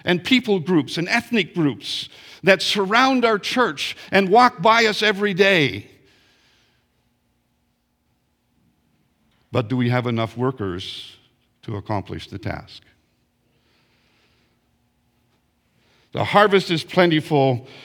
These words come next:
but the workers are few." Thirty-eight then goes on to say, he says, "Therefore then, beseech the Lord, pray to the Lord,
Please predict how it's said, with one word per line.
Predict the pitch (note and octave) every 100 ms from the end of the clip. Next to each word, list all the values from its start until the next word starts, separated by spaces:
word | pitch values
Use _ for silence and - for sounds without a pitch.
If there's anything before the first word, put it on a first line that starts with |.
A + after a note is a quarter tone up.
| - - -
but | C3+ C#3+
the | C#3
workers | F3+ F3 D#3 C#3
are | C3
few." | - D3+ A2 D#2
Thirty-eight | - D#3 D3+ C#3 D3+ D3 C3+
then | B2+
goes | A#2+ B2+ A#2+
on | B2
to | B2
say, | A#2 C3+ A#2+
he | B2+
says, | C#3+ B2+ A2
"Therefore | F#3+ A3 G#3+ F#3 D#3 C3+
then, | C#3+ B2 G2+ - - _ _ _ _ _ _ _ _ -
beseech | F#3 - B3 A#3 -
the | G3+
Lord, | F3 F3 D3+ A2 D#2 - - _ - - -
pray | - - A#3+ A#3+
to | - G3+
the | F3+
Lord, | D#3 D3 C3 G2+